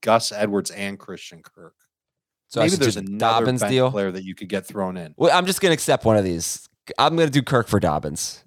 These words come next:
Speaker 2: You approve?
Speaker 1: No.
Speaker 2: Really?
Speaker 1: No.
Speaker 2: I don't get
Speaker 1: No.
Speaker 2: it. H-, how, how am I not trading J K Dobbins for Christian Kirk as, like, a top ten
Speaker 1: Oh,
Speaker 2: wide
Speaker 1: you're
Speaker 2: receiver?
Speaker 1: getting Kirk. You're
Speaker 2: Yes.
Speaker 1: getting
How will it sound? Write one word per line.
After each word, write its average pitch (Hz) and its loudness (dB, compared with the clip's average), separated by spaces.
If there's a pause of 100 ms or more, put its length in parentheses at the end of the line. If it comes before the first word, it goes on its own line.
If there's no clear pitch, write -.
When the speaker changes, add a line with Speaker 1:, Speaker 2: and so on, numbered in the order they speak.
Speaker 2:
You 127 4
approve? 156 2 (1120)
Speaker 1:
No. 185 2 (340)
Speaker 2:
Really? 185 0 (540)
Speaker 1:
No. 165 2
Speaker 2:
I 240 2
don't 330 0
get 330 2
Speaker 1:
No. 311 2
Speaker 2:
it. 143 2
H-, - -20
how, 240 2
how 262 2
am 320 0
I 269 4
not 214 2
trading 226 0
J 180 2
K 175 2
Dobbins 160 2
for 156 -2
Christian 226 -2
Kirk 202 0
as, 196 0
like, 196 2
a 196 4
top 196 0
ten 202 2
Speaker 1:
Oh, 247 2
Speaker 2:
wide - 4
Speaker 1:
you're 175 -2
Speaker 2:
receiver? 214 0
Speaker 1:
getting 254 0
Kirk. 127 -2
You're 135 2
Speaker 2:
Yes. 208 2
Speaker 1:
getting 175 0